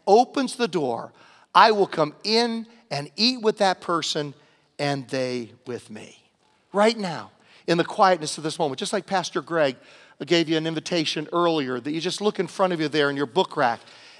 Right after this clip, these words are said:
and, and you'll see this little, uh, insert here, this little, uh, resource guide, and it'll give you a guidance for some scriptures of the steps to,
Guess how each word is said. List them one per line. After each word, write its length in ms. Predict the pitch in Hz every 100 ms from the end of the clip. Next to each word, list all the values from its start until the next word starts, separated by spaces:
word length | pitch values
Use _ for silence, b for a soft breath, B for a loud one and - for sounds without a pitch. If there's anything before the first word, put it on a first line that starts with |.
| B
and, 180 | 160 165
and 200 | 170 170
you'll 140 | 175
see 280 | 160 - 214
this 220 | 147 151
little, 340 | 196 180 170 - 156
uh, 160 | 151 -
insert 460 | 180 - 175 143
here, 240 | - 151 131
this 200 | 127 -
little, 280 | 151 147 131
uh, 140 | 127
resource 520 | 127 165 - 156 135
guide, 400 | - 139 120 117 - B B B B
and 120 | 170
it'll 160 | 180 160
give 220 | 196 190
you 160 | 180 - B -
a 80 |
guidance 540 | 151 190 190 196 160 -
for 120 | 160
some 220 | - 156
scriptures 640 | - - 202 - 151 117 156
of 160 | 123
the 60 | 123
steps 520 | - - 196 - -
to, 220 | - 143